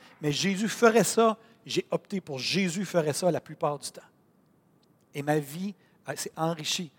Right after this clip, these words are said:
s'est enrichie, et c'est comme ça que j'ai avancé avec le Seigneur. Non seulement on est appelé à imiter le Seigneur, mais on est appelé à devenir des modèles aussi à imiter.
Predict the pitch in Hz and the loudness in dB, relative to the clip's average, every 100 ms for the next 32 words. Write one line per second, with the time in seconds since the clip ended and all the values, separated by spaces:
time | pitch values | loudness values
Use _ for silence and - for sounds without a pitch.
0 | _ _ - - 147 147 143 - 170 - | _ _ -18 -12 -10 -8 -6 -6 -8 -14
1 | _ _ 135 143 _ - - 143 151 - | _ _ -14 -14 _ -16 -8 -6 -6 -10
2 | 165 143 202 180 151 147 - 143 147 135 | -10 -4 -4 -2 -2 -2 -4 -6 -4 -6
3 | 175 156 - 139 165 156 _ _ _ _ | -8 -8 -10 -10 -14 -20 _ _ _ _
4 | _ _ _ _ _ _ _ _ 180 214 | _ _ _ _ _ _ _ _ -2 0
5 | 208 214 208 180 202 185 175 190 - 175 | 2 4 2 0 -2 -4 -4 -4 -2 -4
6 | 160 143 117 _ _ _ _ 135 131 139 | -6 -10 -12 _ _ _ _ -16 -8 -6
7 | 151 143 139 156 143 135 135 131 151 127 | -4 -4 -2 -2 -2 -6 -8 -4 -6 -6
8 | - 135 - 120 120 - 117 | -12 -12 -16 -18 -20 -20 -20